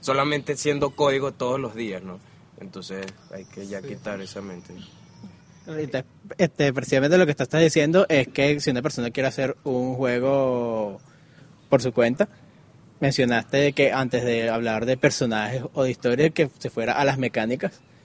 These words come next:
Speaker 3: Por lo tanto, o sea, deduzco que lo que quiere decir que debería ser una mecánica quizás original, a diferencia de una mecánica quizás calcada de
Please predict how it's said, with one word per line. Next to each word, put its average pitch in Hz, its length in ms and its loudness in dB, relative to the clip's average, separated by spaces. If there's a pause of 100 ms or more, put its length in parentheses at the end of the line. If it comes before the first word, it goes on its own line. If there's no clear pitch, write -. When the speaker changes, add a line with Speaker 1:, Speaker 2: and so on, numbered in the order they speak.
(340)
Speaker 3:
Por 127 140 0
lo 120 120 -2
tanto, 113 280 -4
o - 20 -4
sea, 135 140 -2
deduzco 120 280 0
que 151 80 4
lo 147 80 4
que 120 80 -4
quiere 123 140 0
decir 127 180 0
que 131 140 0
debería 117 320 -2
ser 120 160 -2
una 127 140 -2
mecánica 113 540 -4
quizás - 300 -12
original, 113 600 0 (300)
a - 80 -4
diferencia 107 600 -2
de 120 320 2
una 117 160 -2
mecánica 110 1040 -2
quizás - 300 -10 (300)
calcada 123 540 2
de 139 180 0